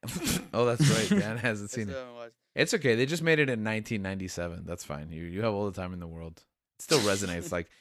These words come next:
Speaker 1: it feels like a show they made yesterday,
Speaker 2: You think it's gonna
Speaker 1: yesterday,
Speaker 2: get
Speaker 1: though.
Speaker 2: canceled?
Speaker 1: I, it is canceled.
Speaker 2: <laughs>
Speaker 1: Netflix canceled it.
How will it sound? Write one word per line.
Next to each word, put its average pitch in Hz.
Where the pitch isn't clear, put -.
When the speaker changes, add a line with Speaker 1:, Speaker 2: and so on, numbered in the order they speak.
Speaker 1:
it 139
feels 160
like 123
a 113
show 107
they 98
made 87
yesterday, 82
Speaker 2:
You 127
think 156
it's -
gonna 139
Speaker 1:
yesterday, 135
Speaker 2:
get -
Speaker 1:
though. -
Speaker 2:
canceled? 139
Speaker 1:
I, 101
it 110
is 135
canceled. 90
Speaker 2:
<laughs> -
Speaker 1:
Netflix 95
canceled 90
it. 90